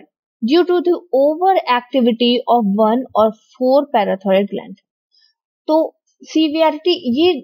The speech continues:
definition बताती है कि ये severe भी हो सकती है। क्यों हो सकती है? जब आपकी चारों parathyroid gland हद से ज्यादा excessive वो पी-, अ, टीएच release करने लगेंगी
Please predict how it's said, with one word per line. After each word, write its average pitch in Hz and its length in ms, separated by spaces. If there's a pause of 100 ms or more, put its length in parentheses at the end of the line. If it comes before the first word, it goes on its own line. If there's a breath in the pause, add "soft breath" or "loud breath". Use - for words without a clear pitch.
(120)
definition 247 480
बताती 247 560
है 262 100
कि 302 320 (160)
ये 262 140
severe 233 460
भी 277 340
हो 208 100
सकती 185 500
है। 180 80 (260)
क्यों 339 180
हो 370 140
सकती 330 380
है? 302 100 (400 soft breath)
जब 339 160
आपकी 330 280
चारों 294 440
parathyroid 254 680
gland 214 360 (520)
हद 302 100 (160)
से 359 160
ज्यादा 240 560
excessive 320 560 (520)
वो 285 160
पी-, - 540 (240)
अ, 220 260
टीएच 254 460
release 233 300
करने 233 320
लगेंगी 208 520